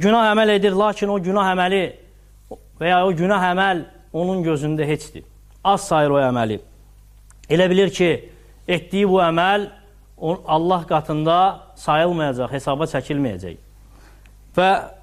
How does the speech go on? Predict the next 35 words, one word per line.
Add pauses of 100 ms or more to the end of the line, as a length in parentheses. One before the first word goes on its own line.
(140)
<clears throat>
Allah
Taala
da
buyurur
ki, (420)
"Və
təhsəbunahu
heyyinan
və
huve
indallahi
azim." (440)
Siz
onu (440)
az
bir
şey
hesab
edirsiniz, (360)
əksinə
o
isə (380)
Allah
qatında
daha
əzəmətlidir. (420)
Ona
görə
sələflər
deyərdilər
ki,
günah
edəndə (480)
baxma,